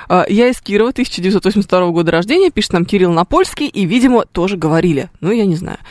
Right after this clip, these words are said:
Это что-то татарское, похоже. Баски — это народ в Иберии, <laughs> меня не обманешь, что это Алифери. Да-да-да. У нас в Кишинёве мы говорили «зыч», смотри, «зыкать», «смотреть». Но зыкинское клёвое, крутое.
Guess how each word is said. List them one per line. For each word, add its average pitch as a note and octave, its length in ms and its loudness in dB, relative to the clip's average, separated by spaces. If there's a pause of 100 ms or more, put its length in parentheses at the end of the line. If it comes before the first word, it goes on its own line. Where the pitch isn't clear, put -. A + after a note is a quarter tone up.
(180)
Это - 100 -6
что-то - 180 -12
татарское, - 480 -4
похоже. - 360 -14 (400)
Баски — F3 340 0
это E3+ 140 -10
народ B3 220 0
в G#3+ 80 -2
Иберии, G3+ 360 2
<laughs> - 0 -
меня B3 300 6
не A3 100 0
обманешь, A#3+ 480 -2
что - 160 -12
это C#3+ 180 -8
Алифери. - 400 -10
Да-да-да. F#3+ 540 -2 (300)
У F#3+ 80 0
нас E4 180 2
в - 80 -16
Кишинёве G3 460 -4
мы G#3+ 120 2
говорили A#3+ 300 0
«зыч», A3 380 -4
смотри, C4 400 0
«зыкать», A3+ 360 -2
«смотреть». - 540 -4
Но D#3+ 140 2
зыкинское A#3 640 -2
клёвое, G3 400 0
крутое. - 460 -4